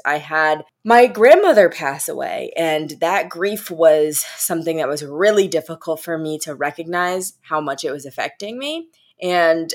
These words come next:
I didn't have a hot girl summer last summer because I was grieving, and I wasn't confident. I wasn't happy. And now I want to have a summer where I'm prioritizing fun instead of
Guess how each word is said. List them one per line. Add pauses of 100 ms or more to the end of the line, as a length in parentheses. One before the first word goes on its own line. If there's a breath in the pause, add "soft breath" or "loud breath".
(120)
I
didn't
have
a
hot
girl
summer
last
summer
because
I (440)
was
grieving, (140)
and (280 soft breath)
I
wasn't
confident.
I
wasn't
happy.
And
now (260 soft breath)
I (200)
want
to
have
a
summer
where
I'm
prioritizing
fun
instead
of